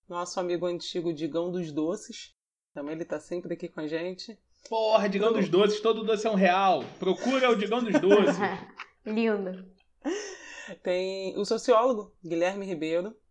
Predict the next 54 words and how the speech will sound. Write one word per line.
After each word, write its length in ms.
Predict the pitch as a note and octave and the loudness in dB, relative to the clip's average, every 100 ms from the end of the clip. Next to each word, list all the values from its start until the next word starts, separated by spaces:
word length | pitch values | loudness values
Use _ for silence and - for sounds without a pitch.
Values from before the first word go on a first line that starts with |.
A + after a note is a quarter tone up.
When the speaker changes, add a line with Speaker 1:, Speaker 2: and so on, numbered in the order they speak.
| _ - | _ -10
Speaker 1:
que 80 | |
ele 120 | D#3+ D#3 | -8 -6
também 280 | D#3+ E3 | -6 -6
aproveitou, 600 | E3+ F3+ E3+ E3 D#3 E3+ | -6 -4 -2 -4 -4 -4
deixou 320 | F3 E3+ - E3+ | -2 -4 -6 -6
uma 160 | E3+ | -6
dica 360 | D3 D3+ G3+ F#3 | -6 -6 -8 -8
aqui 160 | F#3 | -8
de 120 | E3 D#3+ | -10 -8
documentário 840 | D#3 E3+ D#3 D3+ D#3 D#3 E3+ F#3 | -8 -8 -8 -8 -6 -6 -6 -8
sobre, 640 | - - D3+ D3+ D3 C#3 C3+ _ _ - | -10 -8 -6 -6 -8 -8 -14 _ _ -20
o 200 | - - | -18 -6
nome 200 | E3 E3+ | -4 0
do 60 | E3 | -2
documentário 400 | E3+ D#3+ D#3+ D3+ | -4 -4 -4 -4
é 20 | |
Privatizações, 920 | - F3 E3+ - E3+ - E3+ G3+ - - | -4 -2 0 0 -4 -4 -8 -8 -10 -4
a 140 | G3 | -2
Distopia 580 | F#3+ F3+ - F3 - F3 | -2 -6 -6 -8 -4 -6
do 80 | D#3 | -4
Capital. 720 | - - - C#3+ D#3 G#3+ - _ _ | -10 -10 -8 -6 -4 -6 -10 _ _
Vocês 200 | G#3+ G#3 | -4 -2
sabem 280 | A3 C4+ | -2 -2
qual 160 | C4 G#3 | 0 0
plataforma 720 | G#3 F#3 E3+ - F#3+ A#3+ G#3 | 0 -4 -4 -2 -2 -2 -8
tá, 540 | F3+ F3 E3 D3 D#3 _ - | -10 -8 -8 -10 -12 _ -10
Speaker 2:
Não 100 | A#3+ | -8
sei, 280 | G3 F#3+ F3+ | -2 2 2
Speaker 1:
tá 80 | E3 | 2
Speaker 2:
aqui 200 | - A3 | 0 2
é 80 | G3+ | 2
tudo 280 | A#3+ A#3+ | 2 0
Speaker 1:
disponível? 400 | E3+ F#3+ A3+ E3+ | 2 2 0 -2
Speaker 2:
pirataria. 720 | E3 G3 A3 G#3+ E3+ D#3 C3 | 0 2 4 2 0 -2 -4
Aqui 140 | B2 F#3+ | -6 -8
em 60 | |
casa 220 | F#3+ F#3+ F#3+ | -4 -4 -4
é 20 | |
tudo 240 | G#3 A#3 | -8 -12
pirataria. 460 | G3 G3+ G3+ B3 A3+ | -8 -8 -6 -6 -4
Speaker 1:
Ah, 40 | |
deve 260 | G#3 A3+ G#3+ | -2 -2 -2
ter 160 | B3+ B3 | 0 2
no 100 | B3+ | 2
YouTube, 480 | A#3+ - F#3 D#3 | 0 -2 -4 -2
a 40 | E3 | -4
gente 220 | E3+ - | -8 -6
vai 120 | F#3 | -4
dar 80 | F3+ | -4
uma 80 | F3 | -8
pesquisada 440 | F3+ - E3 D#3+ | -12 -8 -8 -6
daqui 200 | D#3+ E3 | -8 -8
a 60 | E3+ | -8
pouco. 460 | - D3 C#3+ D#3+ | -6 -8 -8 -14